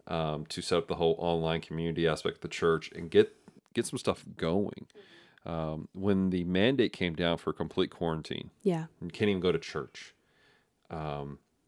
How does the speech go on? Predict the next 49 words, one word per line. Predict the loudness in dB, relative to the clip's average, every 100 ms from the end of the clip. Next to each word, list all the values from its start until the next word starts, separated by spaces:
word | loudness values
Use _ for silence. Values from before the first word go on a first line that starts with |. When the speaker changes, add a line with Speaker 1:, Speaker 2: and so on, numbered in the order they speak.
| -10
Speaker 1:
literally | 6 8 10 10 8 6 0
in | -6
twenty-four | -4 0 0 2 2
hours, | 4 2 0 -2 -2
our | -2
associate | 4 4 4 0
pastor | 0 0 -4
and | -2
I | -4 -6 -12 -20 -20 -20 _ _
and | -6 -2
a |
couple | 2 4 4
of |
guys | 4 0
came | 0 -2 2
in, | 2 0 -4
and | -6 -4 2
we | 2
turned | 0 -2 0 0 0 -4
our | -4 -4
kids' | -2 -2 -2
church | -2 0 0 -2 -10 -6
into | -2 0
a | 0
full-fledged | 2 0 2 2 4 0 -6
studio. | -8 -4 -2 -2 -4 -14 -18 _
Speaker 2:
Yeah. | -2 -2 -6 _ -6 2
That | 4
was | 6 4 0 -2
fascinating | 2 4 4 4 6 6
to | 4
watch. | 0 0 -4 -4
Speaker 1:
Mm-hmm. | -2 0 -2 -4 0
Speaker 2:
That | 2 4
was | 2
right | 0 -2
before | -4 -4 -2
I | -2
got | -4 -6
furloughed, | -6 -4 -4 -2
so | 0 2
I | 4
was | 4
still | 2 2
working | 2 0 -2 -2
at |
that | -2 0
point. | 0 0 0
Speaker 1:
Yeah. | 0 0